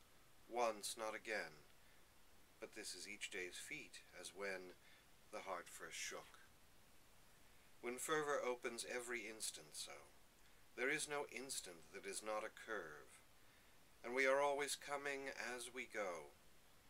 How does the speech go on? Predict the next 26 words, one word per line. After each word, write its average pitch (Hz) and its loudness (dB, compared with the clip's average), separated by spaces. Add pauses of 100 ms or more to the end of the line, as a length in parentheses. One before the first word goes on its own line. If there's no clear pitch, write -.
(260)
We 120 2
lean 131 0
toward 127 2
the 120 -6
meeting 98 -4
that 92 -2
will 95 -6
show 92 0 (400)
love's 107 4
very 104 0
nerve. 85 -8 (1600)
And 104 -6
so 135 4
exposed, - -4 (600)
O 104 2 (120)
leaves 98 -4
before 98 -4
the 98 -2
wind, 87 -6 (440)
we 123 -2
bear 131 8
this 117 -4
flowing 113 2
fire, 92 0 (640)
forever 127 6
free 80 -6